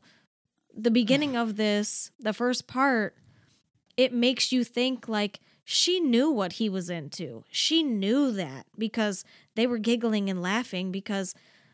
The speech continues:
they know what he's about. They know how crazy he is. That's what they painted the picture as. So at first, when I was watching it, I said, "I don't feel bad for her," because she clearly liked him. She liked it. She,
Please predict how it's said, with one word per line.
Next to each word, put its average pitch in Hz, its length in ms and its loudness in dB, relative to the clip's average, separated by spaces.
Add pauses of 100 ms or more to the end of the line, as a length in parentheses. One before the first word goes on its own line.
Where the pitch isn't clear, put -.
(320)
they 233 260 2
know 233 260 4
what 220 220 2
he's 226 520 0
about. 196 580 0
They 208 140 0
know 208 200 2
how 226 160 -2
crazy 226 500 0
he 190 200 -4
is. 131 220 -8
That's 226 360 -4
what 233 160 -2 (140)
they 214 140 2
painted 214 360 -4
the 196 80 -6
picture 220 480 -4
as. 120 320 -6
So 220 200 -2
at 190 200 -2
first, 226 460 -4
when 196 120 -6
I 190 120 -2
was 233 160 -4
watching 175 340 -6
it, 190 100 -4
I 190 120 -4
said, 196 320 -4 (640)
"I 233 100 4
don't 226 180 2
feel 214 160 -4
bad 185 240 -2
for 185 120 -8
her," 165 300 -8 (400)
because 202 640 0 (460)
she - 280 2
clearly 262 460 2
liked 214 360 0
him. 240 260 0
She 226 200 -2
liked 196 380 -2
it. 220 360 0
She, 226 260 -4